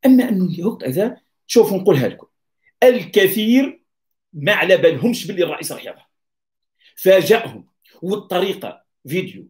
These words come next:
يقطعوه إلى أجزاء، يتنشر في صفحة تويتر، وأنا هدرت كان على تويتر، وبعد ذلك كيف فتشت لقيته نشرها حتى في صفحته في الفيسبوك الشخصية. رئاسة الجمهورية نشرت بعض الرابط نتاع واش يسموها، التلفزيون تفاجئوا.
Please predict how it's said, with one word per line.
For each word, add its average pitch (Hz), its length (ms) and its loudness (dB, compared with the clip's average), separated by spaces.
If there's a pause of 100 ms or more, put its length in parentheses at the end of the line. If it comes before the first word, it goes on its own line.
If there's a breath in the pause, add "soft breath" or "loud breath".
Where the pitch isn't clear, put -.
(140)
يقطعوه 151 500 -12
إلى 151 160 -6
أجزاء، 131 540 -8 (100)
يتنشر 156 420 -4
في 165 120 -10
صفحة - 260 -10
تويتر، 160 460 -8 (220 soft breath)
وأنا 151 220 -2
هدرت 160 240 -2
كان 170 100 0
على 156 140 0
تويتر، 190 320 -2
وبعد 160 240 -2
ذلك 175 240 -2
كيف - 300 -12
فتشت - 380 -6
لقيته 165 300 -8
نشرها 165 300 -4
حتى 185 400 -2 (160 loud breath)
في 170 120 -4
صفحته - 440 -4
في - 100 -10
الفيسبوك 160 540 -4
الشخصية. - 580 -6 (240)
رئاسة 190 380 0
الجمهورية 180 460 0
نشرت 185 440 0
بعض 175 300 -2
الرابط 190 440 0
نتاع 175 200 -6
واش 180 200 -8
يسموها، 190 500 -2 (360 soft breath)
التلفزيون 185 800 -2
تفاجئوا. - 600 2